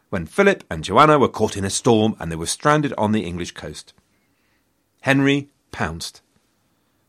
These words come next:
Now, both of them were most royally entertained. There were presents, tournaments, jousts, hoolies galore. But it was quite clear. They were prisoners,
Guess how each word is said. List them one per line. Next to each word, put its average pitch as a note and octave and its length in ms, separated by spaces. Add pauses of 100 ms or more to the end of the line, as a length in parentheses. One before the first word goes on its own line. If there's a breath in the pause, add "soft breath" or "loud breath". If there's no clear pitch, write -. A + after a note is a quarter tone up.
(140)
Now, - 160 (260)
both E3+ 220
of C#3+ 100
them D#3+ 160
were A2 120
most C#3 300
royally G#2+ 600
entertained. D#2 640 (200 soft breath)
There E2+ 120
were D#2 120
presents, B2+ 480
tournaments, C3 460
jousts, - 540
hoolies G#3+ 340
galore. G#2 500 (1040)
But A#3 100
it G3+ 40
was E3+ 100
quite G#2 320
clear. D#2+ 280 (260)
They C4 100
were B3+ 80
prisoners, E3+ 460